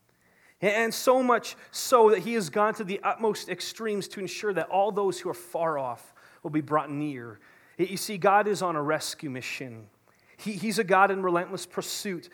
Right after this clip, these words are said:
uh, of restoring back to himself all that was lost and broken by sin. In other words, he's a God who doesn't want anyone to perish, but, but all to come to repentance. He's a God who wants all to be saved and come to a knowledge,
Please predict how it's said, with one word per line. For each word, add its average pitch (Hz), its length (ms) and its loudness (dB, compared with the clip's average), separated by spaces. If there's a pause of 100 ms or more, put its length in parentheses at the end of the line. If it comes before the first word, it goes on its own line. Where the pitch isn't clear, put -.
(200)
uh, 160 40 2
of 170 220 4
restoring 180 440 0
back 180 360 4
to 196 80 2
himself 170 500 -2
all 165 200 2
that 139 120 2
was 151 140 -6
lost 151 380 0
and 151 100 -8
broken 151 420 -4 (260)
by 143 180 2
sin. 156 240 -6
In 147 100 -4
other 170 220 0
words, 156 260 -2
he's 170 200 -8
a 170 40 -2
God 170 440 2 (240)
who 190 100 -8
doesn't 180 340 4
want 170 260 2
anyone 160 420 -2
to 151 120 -12
perish, - 580 -12 (340)
but, 170 200 4
but 190 140 4
all 214 360 4
to - 140 -6
come 190 280 -4
to 175 240 -4 (180)
repentance. 170 840 -4
He's 196 200 -6
a 202 60 -4
God 196 260 0 (200)
who 220 100 -4
wants 196 260 0
all 220 440 4
to 214 140 -2
be 175 120 -4
saved 151 360 -6
and 143 100 -10
come 170 200 -6
to 170 160 -8
a - 20 -6
knowledge, 156 760 -4